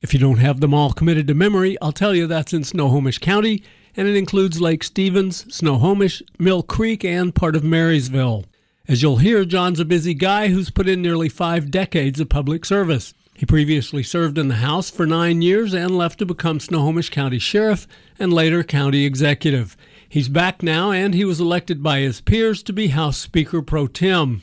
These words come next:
the same leadership position he'd previously held. We'll talk about that and about his passion for education, jobs, public safety, and more.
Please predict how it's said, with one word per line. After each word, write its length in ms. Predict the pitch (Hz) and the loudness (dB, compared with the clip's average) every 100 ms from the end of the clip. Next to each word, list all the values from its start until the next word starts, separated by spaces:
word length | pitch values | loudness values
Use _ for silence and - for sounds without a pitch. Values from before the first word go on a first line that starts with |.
| - | -8
the 80 | - | -6
same 300 | - 143 131 | 0 2 2
leadership 580 | 160 180 160 - 170 - | 2 2 0 0 -2 -2
position 480 | 151 156 170 208 | -4 -2 -2 -4
he'd 240 | 160 190 170 | -2 -4 -2
previously 600 | 208 202 175 147 147 127 | -2 2 0 0 -2 0
held. 380 | 113 123 110 92 - _ _ | 0 0 -4 -8 -18 _ _
We'll 100 | 156 | 0
talk 260 | 151 175 - | 2 2 0
about 280 | 175 151 - | -2 -2 -2
that 240 | 196 233 | -2 0
and 180 | 190 202 | 0 -2
about 240 | 180 170 | 0 -2
his 220 | 135 151 | -2 -4
passion 440 | - 165 156 165 147 | -2 -2 -2 -4 -4
for 160 | 156 | -2
education, 720 | 147 135 135 160 170 165 185 175 | -4 -4 -4 -2 -2 -2 -4 -2
jobs, 460 | 160 151 165 160 | 0 0 0 -4
public 360 | - 165 156 - | -2 -2 -2 -6
safety, 500 | - 175 170 190 185 | -2 -2 -2 -8 -6
and 220 | 175 175 | -2 -2
more. 440 | 180 190 180 131 | 0 0 0 -2